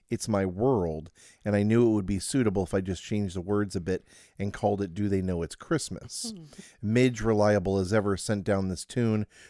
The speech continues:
Speaker 1: which is a sort of Christmassy bit at the end,
Speaker 2: Mm-hmm.
Speaker 1: and we married the two together.
Speaker 2: Okay. Just to let you know that this has, uh, Phil Collins, um, drums. He, he, he did the drums on this.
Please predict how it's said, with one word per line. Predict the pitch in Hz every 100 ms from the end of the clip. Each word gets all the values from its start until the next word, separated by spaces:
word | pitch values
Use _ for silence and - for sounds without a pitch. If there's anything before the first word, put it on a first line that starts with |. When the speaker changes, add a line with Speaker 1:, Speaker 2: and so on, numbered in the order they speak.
| _
Speaker 1:
which | 110 -
is | 98
a | 95
sort | - 104
of | 92
Christmassy | - 127 - 110 - 101
bit | 85 98
at | 87
the | - -
end, | 120 98 87 - -
Speaker 2:
Mm-hmm. | 104 98
Speaker 1:
and | 107
we | 104
married | 95 95 95 90
the |
two | 85 - 87
together. | - 78 - - - - _ _ -
Speaker 2:
Okay. | 160 - 98 117 - _ _ _ _ _ _ _ _ - -
Just | 135 165
to | 180
let | 170 160
you | 156
know | 139
that | -
this | 185 165 120
has, | 135 120 113
uh, | 120 117 110 104 98 - - - _
Phil | - 165
Collins, | 170 - 139 127 135 156 - 131
um, | 120 110 104 104 104
drums. | 110 120 123 131 123 - -
He, | 123 139
he, | 123 127 127
he | 127
did | 135
the | 143
drums | 131 127 110
on | 110 95
this. | 92 107 -